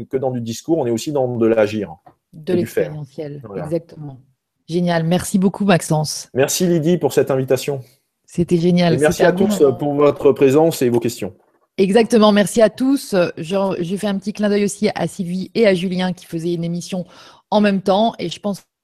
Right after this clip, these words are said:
Speaker 2: dans des bonnes énergies ce soir. Euh, tout le monde a été gâté, tout le monde est, c'est, c'est vraiment, euh, beau ce qui se passe aussi grâce à Internet.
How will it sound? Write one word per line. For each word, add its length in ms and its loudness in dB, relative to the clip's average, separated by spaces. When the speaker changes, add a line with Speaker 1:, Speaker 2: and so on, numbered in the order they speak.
Speaker 2:
dans 140 -6
des 140 -6
bonnes 240 -4
énergies 400 -4
ce 160 -8
soir. 400 -4
Euh, 80 -4
tout 160 -10
le 60 -4
monde 180 -2
a 60 2
été 220 -2
gâté, 680 0
tout 80 -10
le 60 -8
monde 160 -4
est, 60 -12
c'est, 280 0
c'est 160 -2
vraiment, 440 4
euh, 240 4
beau 440 2
ce 80 -8
qui 120 -10
se 80 -16
passe 220 -2
aussi 260 -10
grâce 300 -8
à 60 -6
Internet. 420 -6